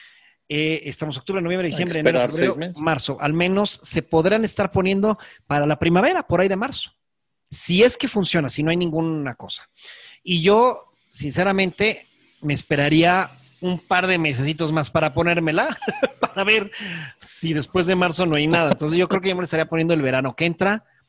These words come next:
Speaker 1: si es que existe, ¿no? Para entonces, a partir de que ya es
Speaker 2: Eh,
Speaker 1: pública,
Speaker 2: si,
Speaker 1: me
Speaker 2: si es
Speaker 1: esperaría
Speaker 2: que
Speaker 1: un par de
Speaker 2: existe el
Speaker 1: mesecitos.
Speaker 2: verano que entra.
Speaker 1: ¿El, el verano que entra? ¿Me estás albureando? No entendí el albur.
Speaker 2: <laughs>
Speaker 1: Oh, ahí no lo entendí, ¿eh?
Speaker 2: <laughs> No, yo no albureo, Tetsu, por favor.
Speaker 1: Ay, no.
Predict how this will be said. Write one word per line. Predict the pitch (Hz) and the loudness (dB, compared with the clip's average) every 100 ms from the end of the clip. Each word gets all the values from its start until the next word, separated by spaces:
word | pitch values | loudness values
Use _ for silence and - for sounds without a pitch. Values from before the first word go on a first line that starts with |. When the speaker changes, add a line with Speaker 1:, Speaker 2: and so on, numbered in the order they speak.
| _ _ | _ _
Speaker 1:
si | - 156 | -4 -2
es | 139 | -2
que | - | -4
existe, | - 135 - - | -6 -6 -6 -6
¿no? | 104 127 | -6 -4
Para | 113 113 | -4 -4
entonces, | 110 131 160 208 - - - _ _ - | -4 -4 -2 -4 -8 -20 -20 _ _ -10
a | 131 | -4
partir | 160 147 226 | -2 0 2
de | 226 | 2
que | 165 | 2
ya | 165 | 0
es | - | 2
Speaker 2:
Eh, | |
Speaker 1:
pública, | 220 220 220 | 0 0 2
Speaker 2:
si, | 220 | 0
Speaker 1:
me | 170 | 0
Speaker 2:
si | |
es | |
Speaker 1:
esperaría | - 151 151 | 0 2 2
Speaker 2:
que | 147 | 2
Speaker 1:
un | |
par | 151 | 0
de | 147 | 0
Speaker 2:
existe | 143 | 0
el | 127 117 | 0 -2
Speaker 1:
mesecitos. | 113 131 | -4 -6
Speaker 2:
verano | 233 - | -10 -10
que | 143 | -10
entra. | 135 147 214 - _ _ _ _ _ _ _ _ _ | -8 -8 -10 -14 _ _ _ _ _ _ _ _ _
Speaker 1:
¿El, | 135 127 127 - | -10 -8 -8 -10
el | 143 131 | -6 -2
verano | 135 156 160 | -2 -2 -2
que | |
entra? | 165 151 233 - _ _ _ _ _ _ - | -4 -2 -4 -6 _ _ _ _ _ _ -18
¿Me | |
estás | 120 160 | -10 -6
albureando? | 180 139 131 147 196 | -4 -2 -2 -2 -4
No | 165 | -4
entendí | 156 156 143 | -4 -4 -4
el | 143 135 | -4 -4
albur. | 123 131 | -4 -2
Speaker 2:
<laughs> | 170 | 0
Speaker 1:
Oh, | 160 165 | 0 0
ahí | 185 | 0
no | 196 | 0
lo | 202 | 0
entendí, | 185 156 156 151 | 0 -2 0 0
¿eh? | 160 262 | -2 -4
Speaker 2:
<laughs> | - _ _ 170 - - | -12 _ _ -18 -18 -12
No, | - 170 - - - - - - 220 - - - - | -10 -10 -8 -8 -8 -14 -14 -10 -10 -12 -20 -16 -10
yo | 175 | -4
no | |
albureo, | 196 160 143 139 131 120 | -4 -4 -6 -6 -6 -10
Tetsu, | - 113 - | -12 -14 -16
por | - 110 | -16 -12
favor. | 110 113 | -10 0
Speaker 1:
Ay, | 214 240 240 | 4 6 6
no. | 240 | 6